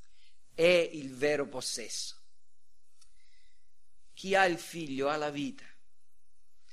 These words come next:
E io vorrei che questa mattina ciascuno di noi riflettesse su questa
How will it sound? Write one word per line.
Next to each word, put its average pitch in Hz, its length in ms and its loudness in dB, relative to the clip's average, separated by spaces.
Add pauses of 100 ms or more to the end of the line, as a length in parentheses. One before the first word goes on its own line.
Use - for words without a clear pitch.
(220)
E 185 100 2
io 233 200 8
vorrei 208 360 6
che 196 140 2
questa 208 320 0
mattina 190 680 -2 (2000)
ciascuno 185 480 -2
di 165 140 0
noi 160 200 0
riflettesse 143 760 0
su 127 180 -6
questa 135 540 0